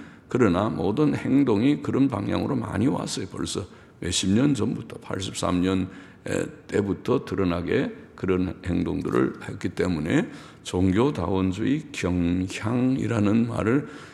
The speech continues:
좀 온건하게는 표현하지만, 종교다원주의를 같다고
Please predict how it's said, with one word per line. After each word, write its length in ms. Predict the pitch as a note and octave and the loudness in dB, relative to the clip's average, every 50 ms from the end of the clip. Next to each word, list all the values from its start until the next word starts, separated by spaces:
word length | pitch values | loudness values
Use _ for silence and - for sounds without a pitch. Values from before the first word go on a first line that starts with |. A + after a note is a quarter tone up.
| - - - | -20 -16 -8
좀 200 | - - A#2 A#2 | -2 0 2 4
온건하게는 760 | A2+ - F#2+ F#2+ F#2 F2 G2 G2 G2 F#2+ F#2+ G#2 B2 C#3+ D3+ | 4 6 6 6 6 6 6 8 6 6 6 6 6 6 6
표현하지만, 720 | - - A#2 B2 C3+ C#3+ B2+ G2 E2+ F2+ D#2+ E2+ G#2+ C#3 | 4 4 4 4 4 4 4 2 2 0 -2 -2 -2 -4
종교다원주의를 880 | D3+ - F#2+ G2 F#2+ G2+ B2 C3 B2+ G2 F#2+ G2+ G#2 G2 A#2+ A2+ B2+ - | -4 -4 -2 0 2 2 2 2 2 0 2 2 0 0 0 -2 -2 -4
같다고 760 | - - F#2+ - - - C3 C#3 D#3+ C#3+ G#2 F2 E2+ - - | -6 -8 -12 -8 -4 -4 -4 0 4 4 4 4 4 0 -6